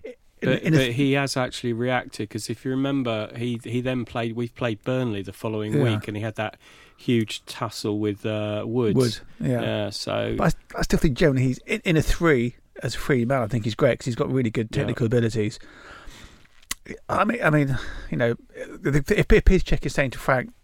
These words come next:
Speaker 1: "You got to pay Kepa," but Kepa, Frank's saying, "No, this is my team. I pick who I want." That is a positive change from the club, given, you know, previous regimes when players have potentially been told,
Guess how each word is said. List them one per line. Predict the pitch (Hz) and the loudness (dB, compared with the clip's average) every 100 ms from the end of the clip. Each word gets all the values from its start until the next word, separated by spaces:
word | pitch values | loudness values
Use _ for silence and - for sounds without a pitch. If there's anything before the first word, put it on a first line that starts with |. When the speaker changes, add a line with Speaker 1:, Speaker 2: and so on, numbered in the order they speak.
| _ | _
Speaker 1:
"You | - 131 | 0 0
got | 135 | 2
to | |
pay | 135 120 | 0 0
Kepa," | 151 131 113 | -2 -2 -4
but | - - | -6 -6
Kepa, | 123 - - | -4 -4 -8
Frank's | - 131 - | 0 0 2
saying, | 127 127 | 0 2
"No, | |
this | 120 | 2
is | 117 | 0
my | 131 123 | 2 2
team. | 117 127 123 | 2 0 0
I | 120 | 0
pick | 139 - | -2 0
who | 123 | 0
I | |
want." | 113 123 110 - - - - | 2 0 -2 -4 -12 -18 -2
That | - 139 | 2 4
is | 135 | 6
a | 139 117 - - - | 4 2 -2 -6 2
positive | 143 113 127 | 2 2 -4
change | - 131 117 110 | -2 0 0 -2
from | 127 113 113 | -2 -2 -2
the | 135 | -6
club, | - 131 117 - - | -2 0 0 -2 -2
given, | 123 113 123 | 0 2 2
you | |
know, | 113 | 0
previous | 113 139 120 110 | 2 2 2 0
regimes | 117 120 113 | 0 0 0
when | 120 113 | -2 -2
players | 123 120 | -2 -2
have | 120 | -4
potentially | - - 135 135 | 0 0 0 -4
been | 123 | -4
told, | 117 117 117 | 0 0 0